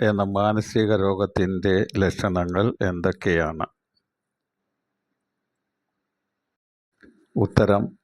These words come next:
സംഭാഷണത്തിൽ മാറ്റം, സ്വന്തമായ പദങ്ങൾ സൃഷ്ടിക്കുക, സ്വഭാവത്തിൽ പെട്ടെന്ന് മാറ്റം, സംശയം, പേടി, അശരീരി കേൾക്കൽ മുതലായവ.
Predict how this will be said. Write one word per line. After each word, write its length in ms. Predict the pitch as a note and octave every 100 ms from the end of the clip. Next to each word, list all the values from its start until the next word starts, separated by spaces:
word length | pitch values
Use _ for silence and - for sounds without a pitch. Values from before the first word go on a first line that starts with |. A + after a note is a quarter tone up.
| _ _ -
സംഭാഷണത്തിൽ 1080 | - A2 G#2 G#2 A2+ A2 A#2+ A2 G#2 - G#2
മാറ്റം, 500 | G2 G2 - G#2+ A2+ _
സ്വന്തമായ 840 | - - G#2 G2 A#2 A2 G#2 G#2 G2+
പദങ്ങൾ 520 | G2 G2+ G2+ G2+ G#2
സൃഷ്ടിക്കുക, 1000 | G2+ F#2+ F#2 - F#2 - F#2+ G2 A2+ F#3 - _ _ _ _ _ _ _ _
സ്വഭാവത്തിൽ 1000 | - - G#2+ A2 A2 G#2+ G#2 - A2 A2 - _
പെട്ടെന്ന് 600 | G#2+ - - G#2 G2 G#2+ - _ G2
മാറ്റം, 500 | G2 F#2+ - G#2 A#2+ _ _
സംശയം, 800 | - - G2+ G2 - G#2+ G2 G2 - _ -
പേടി, 680 | G2+ F#2+ F#2+ F#2 G#2 A#2 - _ _ _
അശരീരി 800 | G2 G2 - A2 G#2 A2 G#2 A2 -
കേൾക്കൽ 600 | G2 G2 F#2+ - G#2 A#2+ - -
മുതലായവ. 840 | G2 F#2 F2 F2+ E2+ D#2+ D#2+ -